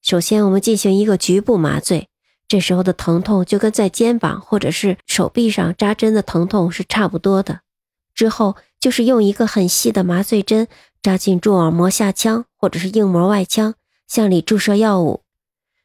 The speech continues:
它通过向脊髓或者是脊髓叶所包围的硬膜中注射局部麻药，来阻断传递自伤口到大脑的疼痛感觉。脊髓麻醉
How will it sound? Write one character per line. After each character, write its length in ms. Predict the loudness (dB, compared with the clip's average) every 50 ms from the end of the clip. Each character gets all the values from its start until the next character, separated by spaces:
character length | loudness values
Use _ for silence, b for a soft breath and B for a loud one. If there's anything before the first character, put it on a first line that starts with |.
| _ _ _ -4
它 120 | -2 -2
通 220 | 2 2 2 2 2
过 160 | 2 2 2
向 220 | 2 2 0 0
脊 200 | 0 0 0 0
髓 400 | 0 -2 -2 0 0 0 0 -2
或 200 | -4 _ -2 0
者 120 | 2 2 0
是 140 | 0 -2
脊 180 | -2 0 -2 -2
髓 180 | 0 0 0 2
叶 200 | 2 2 2 2
所 160 | 0 0 -2
包 280 | -2 0 0 2 2
围 180 | 4 2 2 2
的 160 | 0 -2 -4 B B B B B B
硬 160 | 2 2 4
膜 240 | 4 4 2 2 2
中 300 | 2 2 0 0 -2 -4 -2
注 120 | 0 0
射 140 | 2 2 0
局 180 | 0 0 -2 0
部 160 | 0 2 2
麻 220 | 2 2 2 2
药， 300 | 2 0 0 0 -2 -6 _ _ _ _ _ _ _
来 140 | 0 0 0
阻 200 | 2 0 0 0
断 220 | 2 2 0 0
传 300 | 0 0 0 2 2 2
递 300 | 2 2 2 2 0 -4 _ _
自 180 | -2 0 0 0
伤 340 | 0 0 0 0 0 -2 -2
口 300 | -4 -6 -8 -8 -8 _ -2
到 100 | -2 -2
大 240 | 0 0 0 0 0
脑 160 | 0 0 0
的 140 | 0 0 -2
疼 220 | -2 -2 -6 -4 -2
痛 180 | 0 -2 0
感 200 | 0 -2 -4 -4 -6
觉。 280 | -4 -2 -2 -2 -2 -6 _ _ _ _ _ _ _ _ _ -2
脊 120 | 0 0
髓 200 | 2 2 0 2
麻 200 | 2 2 2 0
醉 300 | 0 2 2 2 2